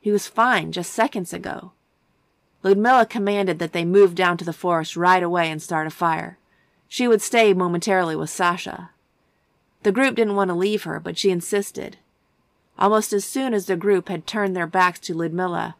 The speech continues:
she called them back. They raced back to her, and when they got close, they saw that she had collapsed on top of Sasha. She had died right there without any warning. Valentina was stunned.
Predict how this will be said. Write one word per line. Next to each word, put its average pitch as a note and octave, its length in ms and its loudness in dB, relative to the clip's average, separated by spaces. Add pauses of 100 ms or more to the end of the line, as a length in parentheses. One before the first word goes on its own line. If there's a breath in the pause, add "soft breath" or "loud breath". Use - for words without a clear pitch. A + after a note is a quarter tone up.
(100)
she - 180 -4
called F3+ 320 0
them D#3+ 140 -8
back. E3+ 480 -4 (680)
They G3 140 4
raced B3+ 380 2
back G#3 260 2
to F3+ 120 -6
her, E3 380 -10
and F3+ 160 -2
when A3+ 180 2
they A3+ 100 0
got G3 260 0
close, F3+ 540 -2 (480 soft breath)
they G3+ 120 4
saw G#3+ 240 2
that F#3+ 140 -4
she G#3 180 2
had F3+ 120 -2
collapsed G#3 580 0
on F3 140 -4
top G3+ 280 0
of D#3+ 120 -8
Sasha. F#3+ 600 -4 (760)
She A3 240 0
had F3+ 140 -2
died G3 420 0 (180)
right F#3 340 -4
there F3+ 280 -2
without E3 420 -4
any G3 200 0
warning. E3+ 460 -4 (1040)
Valentina A3 560 4
was D3+ 160 -2
stunned. - 560 -4